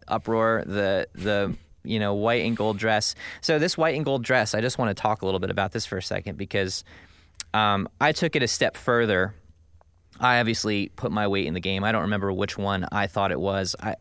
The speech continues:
but there, the reason why people had this argument is because some people saw this dress as blue and gold, or blue and black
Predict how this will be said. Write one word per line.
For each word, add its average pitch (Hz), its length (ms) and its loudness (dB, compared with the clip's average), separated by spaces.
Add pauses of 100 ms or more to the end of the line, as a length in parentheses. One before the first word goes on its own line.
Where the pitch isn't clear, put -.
but 101 320 -2 (800)
there, 127 320 2
the 123 280 0
reason 156 460 2
why 113 420 4
people 98 560 0 (760)
had 127 200 -2
this 101 140 -2
argument 120 500 0
is 101 120 -4
because 104 340 -4
some 143 200 0
people 156 340 -2
saw 131 420 2
this 120 220 0
dress 101 580 0 (140)
as 95 460 0 (120)
blue 113 320 0
and 131 140 0
gold, 95 320 2
or 101 120 2
blue 120 300 0
and 127 140 0
black 107 480 0